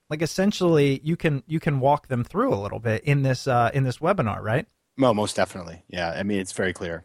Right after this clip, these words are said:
Speaker 1: So to the listeners out there, I mean, this is the kind of stuff we're gonna be doing. And, uh, you know, we have our first one on March twenty-fourth. It's free. So, uh, sign up at the newsletter, and then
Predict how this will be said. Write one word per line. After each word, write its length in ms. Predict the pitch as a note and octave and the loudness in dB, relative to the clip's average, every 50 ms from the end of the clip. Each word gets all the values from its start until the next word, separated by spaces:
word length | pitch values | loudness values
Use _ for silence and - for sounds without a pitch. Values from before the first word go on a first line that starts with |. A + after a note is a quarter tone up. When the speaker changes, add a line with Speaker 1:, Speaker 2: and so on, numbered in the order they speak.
| _ _ _ | _ _ _
Speaker 1:
So 500 | - - G3+ G3+ G3 F#3 F3+ F3+ F3 - _ - - - | -4 0 4 4 6 6 4 4 2 -2 _ -16 -12 -2
to 120 | - G3+ G3 | 2 4 6
the 80 | F#3+ | 6
listeners 520 | F#3 G#3 C4+ C#4+ - - A#3 G#3 F3 C#3+ E3 | 6 4 4 2 0 0 2 2 2 4 4
out 240 | D#3 D3 D3 C#3+ | 4 4 4 2
there, 400 | - E3 D3+ D3 C#3+ C3+ C3+ C3+ - | 2 2 2 4 4 4 2 2 2
I 40 | D3 | 2
mean, 180 | D#3 D#3+ D#3+ D#3+ | 4 6 6 6
this 220 | F3+ A#3 - - | 4 4 2 0
is 100 | D4 A3 | -2 0
the 80 | A3 A3+ | 0 -2
kind 240 | - - G#3+ G3+ | 0 0 0 2
of 60 | F3+ - | 0 2
stuff 260 | - G3 F3 - - | 2 2 2 2 0
we're 140 | F#3 F3 D#3 | -2 0 2
gonna 140 | E3+ D#3+ | 2 2
be 120 | D3+ C#3 C3 | 2 2 2
doing. 480 | C3 D#3+ F#3+ F#3+ E3 C#3 B2+ A#2+ B2 - | 4 6 6 6 6 4 4 2 0 -2
And, 540 | - D3 C#3+ C#3+ C#3 C#3 C3+ C3 C3 B2+ - - _ _ _ _ _ - | 0 2 4 4 4 6 4 4 2 0 -2 -8 _ _ _ _ _ -4
uh, 280 | - C3 A#2+ A#2 A#2 A2+ - | 0 2 4 4 4 4 4
you 100 | D3 C#3 | 2 2
know, 100 | C3+ C3 | 4 4
we 120 | C#3 D3 | 2 2
have 160 | D#3 E3+ E3 | 4 4 4
our 100 | E3 D3 | 4 2
first 320 | - - F#3 G3+ - - G3+ | 2 4 4 4 4 4 2
one 140 | G3 F#3+ | 2 4
on 120 | F3+ E3 D#3 | 4 4 4
March 300 | D3+ D#3 E3 E3 - - | 4 4 2 2 -2 -4
twenty-fourth. 680 | - F3 E3+ D3+ D3 - - F3 F#3+ G3 G3 F#3+ - - | -2 0 0 0 0 2 4 4 6 4 4 2 -2 -6
It's 200 | - C3 - - | -6 -6 -4 -6
free. 480 | - - - F3 F#3 F#3+ F#3 F#3+ F#3 - _ _ _ _ - | -14 -6 -2 2 2 4 4 2 0 -4 _ _ _ _ -6
So, 520 | - - D#3+ D3+ C#3+ C#3 C#3 C3+ C3+ - - | 0 4 6 6 6 6 6 4 2 0 -2
uh, 300 | - B2+ A#2 A#2 A2 G#2 - - | 0 2 4 4 2 2 -2 -8
sign 260 | - - - F3 F#3+ | -8 -2 0 2 4
up 100 | G#3+ G3+ - | 4 2 2
at 40 | F#3 | 0
the 60 | F3 | 0
newsletter, 480 | F3 F3+ F#3+ F#3+ E3+ G3 F#3+ F#3 F#3 F#3 | 2 2 2 4 4 4 4 4 4 2
and 260 | F3+ - D#3+ D3 D3 | 2 2 0 0 2
then 380 | D3+ D3+ D3 D3 C#3+ C#3 C3+ | 4 4 4 4 4 2 0